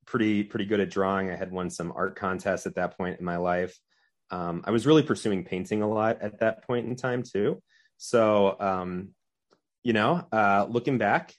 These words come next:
it, teenagers and, and preteen years, uh, it, it, it wasn't, for some people, it, it wasn't cool to do that. And, uh, unfortunately, you know, I, I fell victim to, to some bullying there and, and kind of took it personally. And,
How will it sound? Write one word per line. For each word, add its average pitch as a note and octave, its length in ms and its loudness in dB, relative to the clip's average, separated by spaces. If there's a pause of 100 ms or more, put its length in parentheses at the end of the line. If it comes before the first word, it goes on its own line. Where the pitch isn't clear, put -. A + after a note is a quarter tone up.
(120)
it, G#2+ 260 -6 (600)
teenagers C3 640 2
and, F#2+ 240 -2
and F2+ 200 -8
preteen A#2 600 0 (120)
years, G#2 480 -2 (520)
uh, G2 460 2
it, F#2+ 240 -2
it, G#2 180 -6
it G#2+ 60 -2
wasn't, A2+ 500 2 (320)
for A2+ 100 -6
some A#2 220 0
people, A2+ 300 0
it, G#2+ 140 -2
it G#2 80 -2
wasn't A2 300 -2
cool G#2+ 160 0
to G#2 100 -8
do F#2+ 180 -4
that. E2 340 -2
And, E2 460 -4
uh, E2+ 340 2
unfortunately, F#2 960 -2
you F2+ 80 -8
know, F2+ 120 -2
I, F2+ 260 0
I F2+ 40 0
fell F#2 300 0
victim F#2 440 -4
to, F2+ 380 0
to - 140 -10
some F2+ 180 -6
bullying F#2+ 360 0
there G2 280 2
and, F2 340 -2
and E2 140 -10
kind F#2+ 140 -2
of E2+ 80 -6
took G2 180 -6
it F#2 160 -6
personally. A2 600 0
And, F2 340 -4